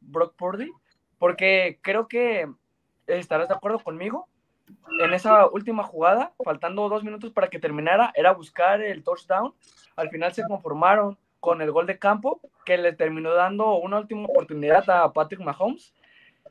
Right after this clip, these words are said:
que fue el error de Kansas. Creo que Kyle Shanahan lo estuvo bastante bien en los primeros tres cuartos, creo que supo mantener el orden defensivo, que en otros partidos, como contra los Packers y contra los Lions, no supieron hacer.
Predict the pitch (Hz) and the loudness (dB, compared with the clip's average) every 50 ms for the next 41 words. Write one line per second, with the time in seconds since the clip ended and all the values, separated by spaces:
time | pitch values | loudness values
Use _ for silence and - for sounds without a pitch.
0 | _ _ - - 156 151 156 170 175 202 226 247 240 - - - 151 156 156 156 | _ _ -2 0 0 2 4 4 4 6 4 2 0 -2 -4 -6 -4 -2 -2 -2
1 | 156 170 175 196 190 - 175 175 180 170 165 151 151 - - - - 160 170 175 | -2 -2 -2 -2 -4 -6 -6 -8 -8 -8 -12 -16 -16 -10 -6 -4 -2 0 0 -2
2 | - 208 214 220 190 196 - - 175 185 202 196 - 208 196 202 208 208 208 220 | -2 -2 -2 -2 -2 -2 0 2 2 2 2 2 2 2 0 -2 -4 -4 -4 -4
3 | 226 240 247 _ _ _ - - - - - _ _ _ _ _ _ _ _ _ | -4 -4 -8 _ _ _ -20 -20 -16 -16 -18 _ _ _ _ _ _ _ _ _
4 | _ _ - 165 160 156 - - 196 208 226 254 247 202 190 - 196 202 208 208 | _ _ -6 -4 -4 -4 -4 -4 0 2 4 4 4 4 2 0 -2 -2 0 0
5 | 220 220 233 269 294 285 254 226 196 180 - - - 156 170 190 214 208 - 202 | 0 2 2 2 2 2 0 -2 -2 -2 0 -2 0 0 -2 -4 -4 -4 -6 -8
6 | 208 208 - 214 214 226 226 - 349 403 403 _ _ - - 185 - 185 185 - | -8 -2 2 4 4 4 4 0 -12 -18 -18 _ _ -4 -2 0 0 0 0 0
7 | 208 208 208 226 226 208 - 240 247 247 233 202 190 160 - - 156 156 175 196 | -2 -2 -2 -4 -6 0 4 4 4 4 4 4 2 0 2 0 -2 -2 -2 -2
8 | 214 233 _ _ _ _ _ _ - 151 160 180 190 196 220 220 220 208 208 - | -4 -6 _ _ _ _ _ _ -2 2 4 4 4 4 0 -4 -4 -2 0 0
9 | - 147 - 196 214 240 320 - _ _ _ _ _ _ _ _ _ - 170 175 | 0 -2 -4 -8 -8 -8 -8 -12 _ _ _ _ _ _ _ _ _ 0 2 4
10 | 180 180 175 175 175 170 165 156 143 131 _ _ _ _ _ _ _ _ _ _ | 4 6 4 4 4 4 2 0 -2 -4 _ _ _ _ _ _ _ _ _ _
11 | _ - 165 165 - 480 480 480 494 494 160 - - - 196 226 254 262 - - | _ -8 -6 -2 0 0 0 2 2 4 4 4 4 2 0 0 0 -2 -2 -6
12 | 180 175 156 - 175 170 160 165 156 147 139 _ - 170 185 - - 240 247 302 | -8 -8 -6 -4 -2 0 0 0 0 0 -4 _ 2 2 4 4 4 0 0 -2
13 | - _ _ - 156 - 170 156 156 151 151 147 151 160 180 202 233 240 226 - | -6 _ _ -16 -14 -10 -8 -4 -2 -2 0 2 4 4 4 4 2 -4 -6 -8
14 | 165 170 190 196 190 - 196 202 190 147 135 - 175 196 247 - | -8 -6 -6 -6 -4 -4 -6 -4 -4 -6 -8 -6 -4 -4 -2 -2